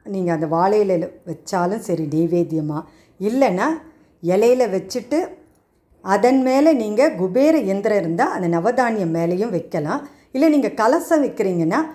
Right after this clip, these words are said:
அந்த இலையில, வாழை இலை விரிச்சு அதன் மேல கொஞ்சம் நவதானியம் வச்சு அதற்கு மேல லக்ஷ்மி குபேர கலசம் வச்சிங்கன்னா மிக மிக சிறப்பு, விசேஷமானது.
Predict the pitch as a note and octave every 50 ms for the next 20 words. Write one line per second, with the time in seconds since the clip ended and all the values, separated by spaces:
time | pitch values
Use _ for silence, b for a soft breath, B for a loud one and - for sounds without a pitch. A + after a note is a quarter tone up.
0 | B B B B B - F3+ F#3+ A#3 A#3+ A3 G3 F#3 G3 G3 G#3+ B3 C4 C#4 C4
1 | B3+ G#3 F3+ E3 F#3 G#3 A3+ B3+ C4 B3+ A3+ G#3 F#3 E3 F3+ F3+ G#3 G3+ - -
2 | E4 D#4+ - D#3+ E3 D#3+ A#3+ C4 C#4+ C#4+ D4 D4 D4+ D4+ D4+ C#4+ A#3 A3 F#3+ F3+
3 | F3 F#3 G#3 G#3 A#3 A3+ G#3+ G#3+ G#3 F#3 F3+ F3+ - D#4 D#4 - - D#3+ D#3+ E3
4 | A#3 B3 - - D4+ C4+ C4 C4+ C#4 C#4+ C#4+ G#3+ G3+ G3+ - - - C#4 C#4 C#4
5 | C4 A3+ F#3 G#3+ G#3+ G#3+ G3+ G3 F3+ F3 B B B B B B - A3 A3 A#3
6 | B3+ B3+ D4 B3 G#3 F#3+ F#3+ - A3 F#3+ G#3 C4 C#4+ B3 F#3 F3+ G3+ G3+ C4+ D4
7 | D4 D4+ C#4+ D#4 D4+ D4+ - B3 A3+ A#3 A#3 A#3 C#4+ D4 A#3+ E3+ E3 - - A#3
8 | A3+ A#3+ B3+ B3+ - C4 A3+ F#3 E3+ E3 D#3 D3 D3+ D3+